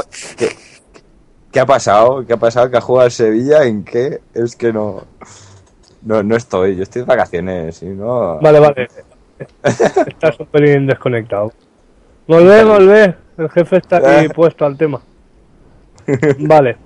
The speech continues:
Speaker 2: pues una vez tratado el tema del Sevilla, que habrá que ver cómo, cómo les afecta, porque ahora supongo que jugará la semana que viene la, la vuelta. Y
Speaker 1: Suponemos,
Speaker 2: tienen que
Speaker 1: sí.
Speaker 2: jugar con el Barça ahora, la vuelta también.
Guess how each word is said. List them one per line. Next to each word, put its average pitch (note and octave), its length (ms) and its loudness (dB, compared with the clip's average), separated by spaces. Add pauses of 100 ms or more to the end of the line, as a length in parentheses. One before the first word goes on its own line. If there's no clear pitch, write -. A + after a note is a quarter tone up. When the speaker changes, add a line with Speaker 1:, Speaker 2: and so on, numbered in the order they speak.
Speaker 2:
pues C#3 320 0
una E3+ 160 -6
vez D#3+ 100 -12
tratado D3+ 640 0 (220)
el D3 160 -6
tema D#3 200 2
del D3 100 -2
Sevilla, F3 540 -2 (280)
que C#3+ 140 -2
habrá C#3+ 260 2
que D3 120 -4
ver D3 300 -2
cómo, C3+ 680 -4 (540)
cómo D3+ 160 2
les D3 140 0
afecta, C#3 760 0 (240)
porque C3+ 200 -6
ahora D#3 340 4
supongo C#3+ 300 -6
que - 60 -12
jugará C#3+ 160 0
la C3+ 80 -4
semana C3+ 200 -6
que C3 80 -6
viene C3 240 -2
la, B2 300 0
la B2+ 120 -2
vuelta. C#3+ 380 -2 (2750)
Y C#3 60 -6
Speaker 1:
Suponemos, C3+ 260 0
Speaker 2:
tienen C3 180 2
que B2+ 60 -2
Speaker 1:
sí. B2 60 -2
Speaker 2:
jugar C3 140 2
con C3 120 -2
el B2+ 100 2
Barça C#3 220 0
ahora, C#3+ 220 4
la D3 80 4
vuelta C3 240 -2
también. C3+ 200 -4